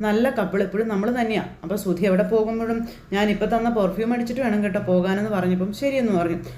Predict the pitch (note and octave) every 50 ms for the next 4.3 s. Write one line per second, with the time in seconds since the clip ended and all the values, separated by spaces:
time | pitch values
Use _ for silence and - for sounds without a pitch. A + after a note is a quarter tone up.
0 | - - - E3+ F3+ F3+ F#3+ G3 G#3+ A3 G#3+ G3+ F#3+ G3 F#3+ F#3 A3 G#3+ G#3+ G#3+
1 | G#3+ - - - - - G3+ G#3+ G#3+ A3 A#3 B3 D4+ C#4+ C4+ A#3+ G#3 G#3 G3+ G3+
2 | G3 F3+ F#3 F#3+ F#3 F#3 F#3+ G3 G3+ F#3 G#3 F#3 F#3+ F#3 F3 F#3+ G3 F3+ F#3 -
3 | - - - - E3+ F#3 G3 G3 G#3 G3+ A3 A3+ - - A#3 A3 G#3 G#3+ G#3+ G#3+
4 | F#3+ F#3+ F#3 G3+ G#3 G#3+